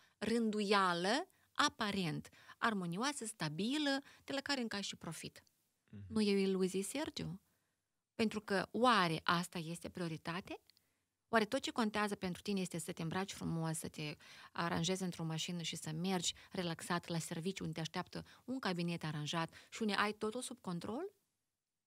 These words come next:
Speaker 1: Bine, și cât va dura asta? Cinci, șapte ani? După aia vine criza exi-, existențială. Nu există om care vreodată să-și pună întrebarea, „Dar ce fac eu? Dar cum mă simt eu? Dar de unde am goliciunea asta?” Mai ales în sărbători.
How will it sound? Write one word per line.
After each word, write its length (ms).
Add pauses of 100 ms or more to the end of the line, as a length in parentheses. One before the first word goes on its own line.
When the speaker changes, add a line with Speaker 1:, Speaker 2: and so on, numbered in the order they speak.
Speaker 1:
Bine, 440
și 180
cât 140
va 80
dura 240
asta? 380 (460)
Cinci, 420 (120)
șapte 400
ani? 240 (420)
După 160
aia 100
vine 160
criza 220
exi-, 240
existențială. 720 (280)
Nu 200
există 320
om 220
care 180
vreodată 340
să-și 140
pună 120
întrebarea, 380 (220)
„Dar 120
ce 120
fac 360
eu? 220 (640)
Dar 140
cum 140
mă 80
simt 380
eu? 100
Dar 100
de 60
unde 120
am 120
goliciunea 600
asta?” 320
Mai 320
ales 220
în 120
sărbători. 580